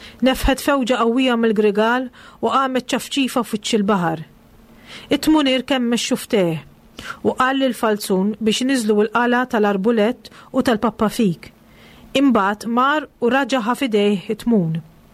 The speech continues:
Aktar ma jmur, ir-riħ beda jonfuħ bil-qawwa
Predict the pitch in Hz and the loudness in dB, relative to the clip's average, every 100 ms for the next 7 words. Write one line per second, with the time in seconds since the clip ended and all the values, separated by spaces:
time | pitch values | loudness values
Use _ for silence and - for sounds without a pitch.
0 | - - - - - - - - - 269 | -20 -20 -20 -20 -20 -20 -20 -6 -4 -4
1 | - 269 254 247 254 285 294 - _ 226 | -2 0 2 0 0 0 -2 -8 _ 0
2 | 220 247 277 226 208 214 226 247 - 214 | 2 2 2 2 2 4 2 0 -2 0
3 | 208 214 226 185 170 | 0 0 0 0 0